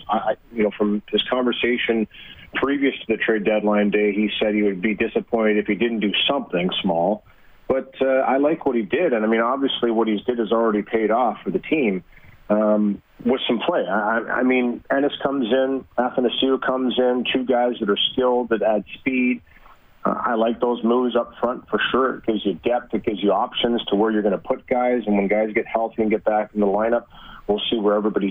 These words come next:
shuffles in and where they, where they slot. Uh, Mike Green gets brought on board, a veteran defenseman, a right-handed defenseman. Now, I know Athanasiou and Green got hurt last night, so I'm not too sure what their,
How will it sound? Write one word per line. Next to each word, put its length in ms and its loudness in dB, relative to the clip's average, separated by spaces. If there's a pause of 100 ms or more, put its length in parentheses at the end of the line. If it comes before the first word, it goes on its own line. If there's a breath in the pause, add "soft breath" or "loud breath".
shuffles 380 0
in 140 2
and 100 2
where 160 4
they, 260 2 (100)
where 180 2
they 140 0 (120)
slot. 340 0 (540 loud breath)
Uh, 380 0 (260)
Mike 240 0
Green 280 0
gets 160 0
brought 240 0
on 140 0
board, 200 2
a 40 0
veteran 360 0
defenseman, 360 -4
a 40 2
right-handed 640 2
defenseman. 420 -2
Now, 160 2
I 60 2
know 140 2
Athanasiou 640 0
and 80 -2
Green 440 -2
got 140 0
hurt 320 -2 (520)
last 320 -2
night, 400 0
so 120 0
I'm 80 -2
not 200 0
too 220 -4
sure 140 0
what 260 -2
their, 240 0